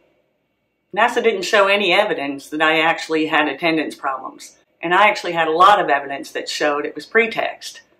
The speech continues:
But my A J believed my boss's testimony and overlooked that evidence, even though he found my boss's testimony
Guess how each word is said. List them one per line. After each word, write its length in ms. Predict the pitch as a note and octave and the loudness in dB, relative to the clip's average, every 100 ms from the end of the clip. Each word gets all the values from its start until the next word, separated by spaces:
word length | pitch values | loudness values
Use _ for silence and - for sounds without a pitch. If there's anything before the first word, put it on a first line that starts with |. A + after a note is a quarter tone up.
| _ _ _ | _ _ _
But 140 | F3+ F3+ | -2 0
my 120 | F#3 | 2
A 180 | G3 G3 | 2 0
J 320 | G3 G#3+ F3 | 4 4 4
believed 260 | E3+ E3+ F3 | 2 0 2
my 120 | D#3+ | 2
boss's 360 | D#3+ D#3+ D#3 - | 2 2 -2 -2
testimony 760 | G#3 G3+ F#3+ D#3+ C#3+ D3 D3+ - | 2 2 0 -6 -4 -4 -4 -4
and 140 | E3 | -4
overlooked 480 | E3 D#3 F#3 G#3 E3 | -2 0 0 -2 -2
that 160 | D3+ | -2
evidence, 640 | C3+ - - - - - _ _ _ _ _ - | -4 -8 -14 -18 -20 -20 _ _ _ _ _ -6
even 280 | E3+ E3 E3 | -2 0 4
though 420 | G#3 E3 D#3+ E3+ | 6 6 2 -2
he 220 | F3 E3+ | -6 -6
found 260 | E3+ E3 D#3+ | 0 0 2
my 120 | D#3 | 0
boss's 440 | D#3 D#3 D3+ D#3 | 2 0 -2 -6
testimony 760 | E3 D#3+ - D#3 D3+ D3+ D3+ | -2 -4 -4 -4 -2 -2 -4